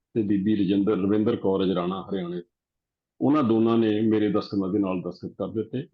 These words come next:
ਅਸੀਂ ਤਿੰਨ ਮੈਂਬਰ ਵਾਕਆਊਟ ਕਰਕੇ ਕਾਫੀ ਉੱਚਾ ਨੀਵਾਂ ਹੋਏ, ਬਾਹਰ ਆ ਕੇ ਅਸੀਂ ਬੈਠ ਗਏ ਕਿ ਅਸੀਂ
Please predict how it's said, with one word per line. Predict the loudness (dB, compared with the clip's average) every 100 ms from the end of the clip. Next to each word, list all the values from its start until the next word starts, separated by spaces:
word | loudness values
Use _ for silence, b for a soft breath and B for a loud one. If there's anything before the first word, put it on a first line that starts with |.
| -6
ਅਸੀਂ | -4 -2
ਤਿੰਨ | -2 0
ਮੈਂਬਰ | 0 0 0
ਵਾਕਆਊਟ | -2 -2 -2 -4 -4
ਕਰਕੇ | -10 -8 -8 -8 -8 _ _ _ _ _ _ _ _ -4
ਕਾਫੀ | -2 0 0 0
ਉੱਚਾ | -2 -2 0
ਨੀਵਾਂ | 0 0 -2
ਹੋਏ, | -2 -4 -4
ਬਾਹਰ | -4 -2 -2
ਆ | -4
ਕੇ | -4 -6
ਅਸੀਂ | -8 -14 _ -12
ਬੈਠ | -8 -6
ਗਏ | -4 -6 -8 _ _ _ -2
ਕਿ | 0
ਅਸੀਂ | 2 0 -2